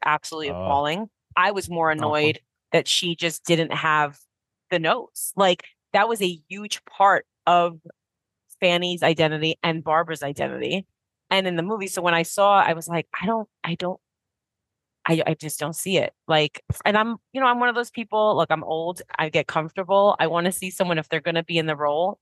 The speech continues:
Speaker 1: embody it as much as possible. Um, and so that was, yeah, that was my other reason for not, uh, loving Beanie in that role, 'cause I didn't think that she,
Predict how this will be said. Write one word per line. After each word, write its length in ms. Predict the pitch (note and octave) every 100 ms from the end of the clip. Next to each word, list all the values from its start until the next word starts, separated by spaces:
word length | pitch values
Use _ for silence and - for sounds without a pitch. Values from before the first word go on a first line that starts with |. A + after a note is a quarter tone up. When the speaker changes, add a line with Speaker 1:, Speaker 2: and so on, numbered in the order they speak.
| _
Speaker 1:
embody 500 | F3 D#3+ D#3+ D#3 D#3+
it 80 | D#3+
as 180 | - D3+
much 240 | D3+ D3+ D#3
as 100 | -
possible. 680 | D3 C#3+ - B2+ F3 G#3 - _ _ _ _ -
Um, 440 | E3+ D#3 D3 C#3+ - _ -
and 140 | E3
so 520 | - E3 D3+ D3 D3 C#3+ _ -
that 160 | D#3
was, 140 | D3 C#3+
yeah, 120 | C#3+ -
that 80 | E3
was 80 | E3
my 120 | D#3+
other 160 | D3 C#3+
reason 280 | D3 C#3+
for 180 | C#3 D3+
not, 340 | D3 C#3+ C#3+ - _ -
uh, 240 | C3+ A#2 G#2 -
loving 520 | D#3 D3+ D3 C#3+ C#3+ -
Beanie 240 | D3 C#3
in 100 | C#3
that 160 | C#3 -
role, 300 | A#2+ F2+ - -
'cause 100 | E3+
I 60 | D#3+
didn't 160 | D3+
think 180 | D#3+ D#3+
that 120 | D3+
she, 420 | - D#3 D3+ C#3+